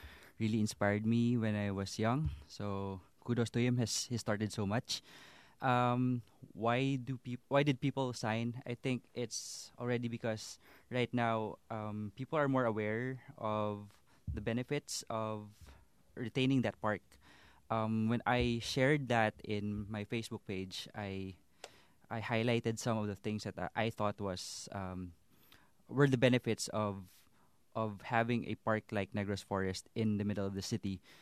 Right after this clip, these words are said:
So it's not just about the, the animals there. Um, it's a green space that, um, that people can go to, to rest.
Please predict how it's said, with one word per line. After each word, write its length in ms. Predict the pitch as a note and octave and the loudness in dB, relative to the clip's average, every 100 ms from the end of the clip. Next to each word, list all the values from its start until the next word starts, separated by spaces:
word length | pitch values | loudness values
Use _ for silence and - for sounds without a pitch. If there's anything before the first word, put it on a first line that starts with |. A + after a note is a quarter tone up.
| - | -20
So 200 | - C#3+ | -10 -4
it's 340 | B2+ A#2+ - - - C#3 | -4 -4 -10 -12 -8 -2
not 320 | C3 C#3+ - | 4 2 4
just 260 | C#3+ B2+ | 2 2
about 240 | B2 A2 G#2+ | 2 0 0
the, 300 | G2 F#2 F2 - - _ - | 0 0 -2 -10 -20 _ -8
the 140 | F#2+ | 0
animals 420 | G2 G2+ G2 G2 | 0 2 -2 -2
there. 280 | - G2+ G2+ - | -2 -2 -2 -2
Um, 380 | G#2+ G2+ G2+ F#2+ _ - _ | -2 0 -4 -8 _ -20 _
it's 140 | B2+ C3 | -4 -2
a 40 | |
green 260 | A2+ A#2 A2 | 0 2 0
space 640 | - G#2+ G2 F#2+ - - G2+ | -2 -2 -2 -4 -6 -8 -4
that, 300 | F#2+ F#2 - G2+ | -2 -2 -6 -8
um, 380 | F#2+ F#2 F2+ - _ _ - _ _ - _ | -6 -6 -8 -12 _ _ -20 _ _ -20 _
that 320 | A2+ G#2+ G#2 - | -4 -2 -2 -2
people 240 | A#2+ B2 | -2 -2
can 200 | A#2+ A2 | -2 0
go 180 | A2 A2 - | 0 -2 -4
to, 260 | A2 G#2 G#2 - | -4 -4 -8 -6
to 80 | A2 | 0
rest. 440 | G#2+ G#2 - - | 2 2 -2 -8